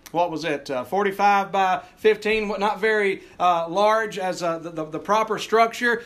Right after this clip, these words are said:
but within the, what was called the holiest of all is where this chest went, the Ark of the Covenant. And this ark would be put in the holiest of holies, the holiest of all, and this is where once a year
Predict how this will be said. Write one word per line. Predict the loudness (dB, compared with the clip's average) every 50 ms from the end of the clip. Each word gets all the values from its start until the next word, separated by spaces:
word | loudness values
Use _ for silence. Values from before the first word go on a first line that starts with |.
| -10 -2
but | 0 2 4
within | 4 2 0 -2 0 2 2 2 2 2
the, | 0 0 -2 -2 -4
what | -2 -2 -2 -2 -2
was | -6 -8 -2
called | 0 0 2 2 0 -2
the | -2 -4
holiest | -2 -2 0 0 0 0 0 -2 -2 -2 -2 -2 0 0
of | 2 4
all | 4 4 4 2 2 0 -2 -2 -4 -12 -8 -6
is | -4 -4 -2 -2
where | 0 2 2 2 2
this | 0 0 -2 -2 -2 -2
chest | -6 -6 -2 0 2 2 4 2 2 0 -2 -6 -10 -14 -12 -8
went, | -2 0 2 2 2 0 -2 -6 -8 -6
the | -4 -4 -2
Ark | 0 4 4 4 4 2 0 0
of | 0 0 0
the | -2 -2
Covenant. | 0 0 0 0 -2 -4 -8 -10 -12 -16 -20 -20 -20 -18 -4
And | 0 0 0 0 -2 -8 -12 -12 0
this | 2 2 2 2 0 0
ark | 2 4 4 4 2 0
would | -2 -4
be | -4 -6 -4
put | -2 0 0 2
in | 0 0
the | -2 -4
holiest | -4 -2 0 2 2 2 2 0 -2 -2 -2 0 -2
of | -2 -2 0
holies, | 0 2 2 2 0 -2 -4 -4 -4 -6 -12 -10 -4
the | -4 -2 0
holiest | 0 0 0 0 0 -2 -2 -2 -2 0
of | 2 2
all, | 4 6 6 6 4 4 2 -2 -6 -6 -2
and | -2 -2 0
this | 0 0 0 0 -4
is | -4 -2 0
where | 0 2 2 2 0 -2 -4 -8 -6
once | -4 -2 0 2 0 0 0 -4 -4 -4
a | -4
year | -2 -2 -2 0 0 0 -2 -2 -4 -6